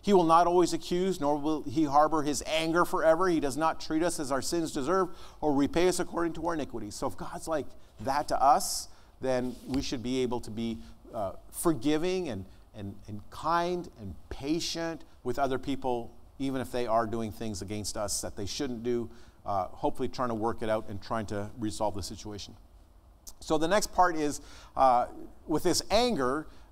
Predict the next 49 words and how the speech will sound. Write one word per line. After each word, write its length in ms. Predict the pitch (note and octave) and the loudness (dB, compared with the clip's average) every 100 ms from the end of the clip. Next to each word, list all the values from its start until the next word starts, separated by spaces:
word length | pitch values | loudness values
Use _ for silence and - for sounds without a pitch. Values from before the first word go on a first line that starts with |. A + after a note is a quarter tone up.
| - - | -18 2
part 180 | G3 | 4
of 80 | F#3 | 4
it 80 | D3+ | 0
is 300 | D3+ C3 - - - | -2 -4 -6 -8 0
not 240 | E3 F3+ | 2 2
keeping 280 | - F#3 E3 | -2 -4 -2
a 60 | |
record 260 | C3+ C#3+ C#3+ | 2 2 2
of 100 | A#2 | 0
wrongs. 260 | A#2+ G#2+ - | 0 -2 -2
'Cause 140 | - | -2
I 80 | C#3+ | -2
think 180 | E3 F#3+ | 0 0
if 140 | F#3 | 0
we 120 | F3+ D#3+ | 0 0
have 120 | C#3+ | 0
a 60 | |
long 360 | A#2+ A#2+ C#3+ D3+ | 2 6 4 4
record 360 | C3 G3 F#3 D#3 | 0 0 -2 -2
of 100 | F#2 | -2
everything 340 | C3+ D3+ E3 D#3 | -2 -2 -2 -6
that 100 | B2 | -6
you've, 220 | C3 - - | -8 -10 -16
just 220 | - - | -14 -6
a 20 | |
second, 220 | C#3 A#2 | -6 -4
I've 80 | A#2 | 0
got 120 | B2 | 0
a 40 | A2 | 0
piece 240 | C#3 - | -4 -6
of 80 | - | -4
paper 260 | C#3 B2+ | -6 -4
here 140 | G2+ G2+ | -4 -4
about 160 | G2 | -4
how 120 | F#2+ A#2+ | -2 -2
you 120 | A2+ | 2
all 240 | A2 G#2+ | 2 2
sin 220 | G2 B2+ | -2 -4
against 360 | A#2 G#2 G2+ - | -4 -4 -6 -6
me, 140 | G#2+ | -6
you 80 | G2 | -6
know, 100 | G2+ | -6
so 140 | G2+ G2+ | -8 -8
I'll 40 | |
go 100 | G#2 | -10
through 180 | - G#2 | -10 -10
them 100 | A#2 | -8
all, 300 | G#2 G#2+ G#2 | -6 -6 -6
and 120 | F#2 | -8